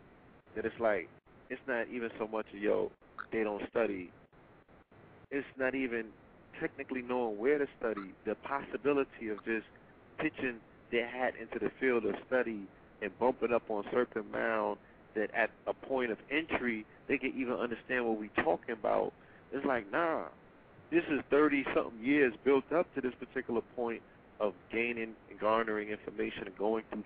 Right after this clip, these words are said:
trials and passing levels and gaining degrees and moving forth to really overstand what we overstand about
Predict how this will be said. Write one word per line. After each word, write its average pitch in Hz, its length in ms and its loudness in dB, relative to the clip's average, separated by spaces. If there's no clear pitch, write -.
trials 107 480 0
and - 100 -12
passing 117 500 -2
levels 110 400 2
and 92 140 -10
gaining 107 340 -4
degrees 113 540 -2
and 98 180 -4
moving 107 260 -4
forth 120 320 4
to 107 200 -4
really 120 380 2
overstand 107 920 -2
what 110 220 -2
we 101 120 -4
overstand 101 640 -2
about 98 380 -4